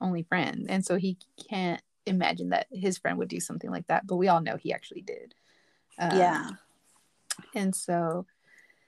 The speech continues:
Speaker 1: I don't know, it's interesting. And then it's also just kinda sad because Giovanni does wanna be friends with Diego, but more because of, like, the status that he holds. So,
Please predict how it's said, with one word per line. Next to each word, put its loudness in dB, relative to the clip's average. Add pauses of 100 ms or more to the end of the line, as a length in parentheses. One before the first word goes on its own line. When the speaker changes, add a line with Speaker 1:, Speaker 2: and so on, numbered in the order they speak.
(200)
Speaker 1:
I 8
don't 6
know, 4
it's 0
interesting. 2
And 10
then 12
it's 6
also 8
just 0
kinda 0
sad 0
because 2 (260)
Giovanni 8
does 4
wanna 4
be 0
friends 2
with 0
Diego, 0
but 4
more 4
because 0
of, 4
like, 0
the 2
status -2
that -4
he -2
holds. -4
So, 8